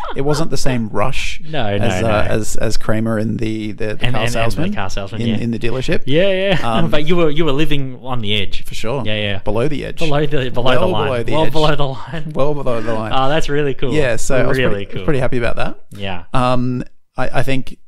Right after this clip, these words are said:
Speaker 1: you know, just to make a Seinfeldism, even if the tank was full, I probably would have siphoned it out just to put it on empty,
Speaker 2: Yeah,
Speaker 1: just
Speaker 2: yeah.
Speaker 1: so I could have a Seinfeldism.
Speaker 2: Just let it, or bring the dealer with you.
Speaker 1: Yeah.
Speaker 2: And then you guys have, like, a wild ride, like, woo!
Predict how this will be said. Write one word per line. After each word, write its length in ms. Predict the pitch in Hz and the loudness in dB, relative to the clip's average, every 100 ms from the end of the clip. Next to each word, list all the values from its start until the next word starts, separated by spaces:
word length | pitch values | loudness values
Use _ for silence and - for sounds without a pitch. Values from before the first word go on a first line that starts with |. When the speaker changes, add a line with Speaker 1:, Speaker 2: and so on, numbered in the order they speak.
| - | -8
Speaker 1:
you 80 | 120 | -4
know, 100 | 104 | 0
just 220 | 123 - | 2 2
to 60 | |
make 180 | 104 104 | 2 2
a 40 | 110 | 2
Seinfeldism, 800 | 101 104 104 101 - 101 101 - | 2 2 0 0 0 0 -2 -6
even 240 | 123 120 | -2 -2
if 100 | 113 | -2
the 160 | - 101 - | -4 -4 -4
tank 200 | 110 107 | -4 0
was 120 | 101 | 0
full, 180 | - 104 | 0 0
I 60 | |
probably 240 | - 107 104 | 0 -2 -6
would 120 | 98 | -6
have 80 | - | 0
siphoned 400 | 101 92 104 104 | 0 0 -4 -4
it 80 | |
out 200 | 107 110 | -2 -2
just 160 | - - | 0 -2
to 80 | - | -2
put 160 | 110 | -4
it 100 | 107 | 0
on 160 | 98 98 | 0 0
empty, 300 | 104 - 110 | -2 -4 -2
Speaker 2:
Yeah, 240 | 180 247 165 | -2 -2 -2
Speaker 1:
just 120 | 233 | -2
Speaker 2:
yeah. 20 | 156 | -2
Speaker 1:
so 40 | |
I 40 | 104 | -2
could 100 | 101 | -4
have 140 | 101 | -6
a 20 | |
Seinfeldism. 340 | - 113 - 147 | -6 -6 -2 0
Speaker 2:
Just 120 | 151 | 2
let 120 | 151 | 4
it, 280 | - - - | 2 2 2
or 120 | 170 | 4
bring 180 | 156 185 | 6 6
the 80 | 160 | 6
dealer 260 | 120 135 98 | 4 4 2
with 200 | 113 - | -2 0
you. 120 | 87 | 2
Speaker 1:
Yeah. 280 | 151 165 110 | 2 2 0
Speaker 2:
And 80 | 113 | 2
then 120 | 123 | 2
you 100 | 123 | 4
guys 240 | 123 113 | 2 2
have, 140 | - 104 | 0 0
like, 100 | 104 | -2
a 40 | |
wild 200 | 98 101 | -2 -4
ride, 280 | 98 104 95 | -2 -2 -2
like, 100 | 98 | -2
woo! 960 | 175 349 381 403 440 403 403 359 311 | -2 -2 2 2 2 2 2 2 -2